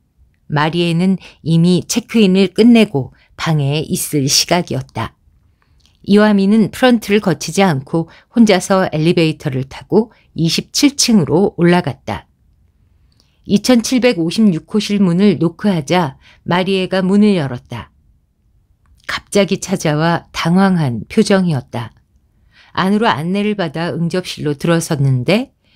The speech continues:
어찌 생각이나 했으랴. 갑자기 뒤에서 어떤 녀석이 뒤통수를 때려 이화미는 의식을 잃고 말았다. 정신을 차리고 보니 응접실에는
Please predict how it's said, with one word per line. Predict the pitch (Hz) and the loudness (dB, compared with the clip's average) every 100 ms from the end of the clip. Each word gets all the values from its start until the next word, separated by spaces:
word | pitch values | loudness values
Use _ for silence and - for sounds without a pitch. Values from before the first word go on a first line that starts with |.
| _ _ _ _ | _ _ _ _
어찌 | - 208 - 185 208 196 185 - _ | -2 -2 -2 2 4 2 -2 -10 _
생각이나 | - 220 226 226 175 139 | -6 2 4 4 0 -6
했으랴. | 143 165 - - 175 117 110 - _ _ _ _ _ - | -6 -6 -8 -8 -6 -6 -8 -16 _ _ _ _ _ -14
갑자기 | - - 160 170 | -12 -4 -4 -4
뒤에서 | 165 170 160 160 160 - - - | -4 -2 0 0 -2 -4 -20 -6
어떤 | 156 170 180 175 | -4 0 2 2
녀석이 | 165 143 151 180 170 - | 0 0 -2 0 -2 -2
뒤통수를 | - - 196 185 - 165 165 | -8 0 0 0 0 -2 0
때려 | 175 175 170 131 _ _ _ - | 0 2 -2 -4 _ _ _ -2
이화미는 | 185 185 180 170 196 196 - _ | 2 2 2 0 0 0 -4 _
의식을 | 151 202 196 196 151 123 - | 0 2 2 0 -2 -6 -2
잃고 | 180 175 - 151 | -2 -2 -2 -2
말았다. | 139 131 - - 95 - _ _ _ _ _ _ _ _ - | -2 -4 -6 -10 -12 -14 _ _ _ _ _ _ _ _ -6
정신을 | 202 190 - 220 | 0 2 4 2
차리고 | 233 233 214 220 | 2 -2 2 2
보니 | - 165 175 208 _ _ - | 2 2 2 0 _ _ 0
응접실에는 | 202 202 202 - 180 180 175 196 190 | 2 4 2 -2 -4 -2 0 0 -2